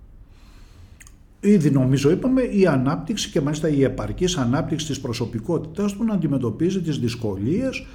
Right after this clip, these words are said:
με επάρκεια, αποτελεσματικότητα, γονιμότητα είναι η ουσία της αντιμετώπισης. Όταν κάποιος αντιμετω-, όταν κάποιος αναπτύξει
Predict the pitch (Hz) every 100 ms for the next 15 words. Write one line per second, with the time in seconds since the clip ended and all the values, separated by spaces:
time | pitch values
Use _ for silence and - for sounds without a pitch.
0 | - - - - 175 175 170 165 156 151
1 | 151 - 139 - 107 107 131 185 190 170
2 | 151 131 117 107 113 101 - - 123 123
3 | 165 - 120 107 104 165 202 202 220 202
4 | 214 240 226 220 214 220 208 - 208 143
5 | - 120 107 113 113 107 160 156 131 151
6 | 143 127 117 120 120 123 139 139 127 127
7 | 120 123 120 117 156 139 120